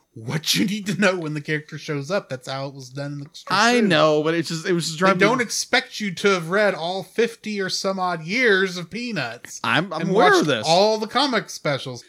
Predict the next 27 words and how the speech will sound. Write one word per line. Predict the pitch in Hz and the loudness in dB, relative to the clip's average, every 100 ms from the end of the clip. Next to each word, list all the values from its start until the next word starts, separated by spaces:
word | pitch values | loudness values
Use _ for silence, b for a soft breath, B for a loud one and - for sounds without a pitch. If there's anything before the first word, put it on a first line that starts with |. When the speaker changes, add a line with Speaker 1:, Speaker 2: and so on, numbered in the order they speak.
| b - | b -6
Speaker 1:
If | 160 | -4
you | 175 180 | -4 -4
know | 175 190 294 330 | 0 4 4 2
the | 262 | -4
characters, | 208 185 165 190 208 196 | 0 0 0 -4 -4 -2
yes, | 302 - - | -2 -2 -6
there | 160 190 185 165 | -4 -2 -2 -4
is | 165 160 160 180 160 | -2 -2 -2 -6 -4
nice | 143 131 190 - | -4 -4 -8 -10
cameos | - 330 370 302 214 165 143 127 | -4 -2 0 0 0 0 -2 -2
and | 139 | 4
Speaker 2:
Yes. | 165 131 | 4 4
Speaker 1:
callbacks. | 302 226 156 127 120 - - | -2 -4 -4 -6 -8 -16 -18
They're | 190 | -12
not | 214 220 269 302 311 | -4 0 0 -2 -12
required | 311 - 220 202 220 226 | -18 -6 -4 -2 -4 -2
knowledge. | 349 466 480 208 143 - - | 2 2 2 -2 -6 -2 0
Speaker 2:
<laughs> | - | 6
Okay. | 220 - 381 131 87 _ _ _ _ | 4 4 -2 -2 -6 _ _ _ _
It's | 165 | -6
just | 185 190 | -6 -6
like | 156 151 135 - _ _ | 0 0 0 -8 _ _
Speaker 1:
In | 175 | -6
reality, | 196 190 180 196 233 302 | 0 2 4 2 0 -2
Speaker 2:
it | - | -2
Speaker 1:
all | 196 | -2
you, | 285 262 214 | -2 -6 -14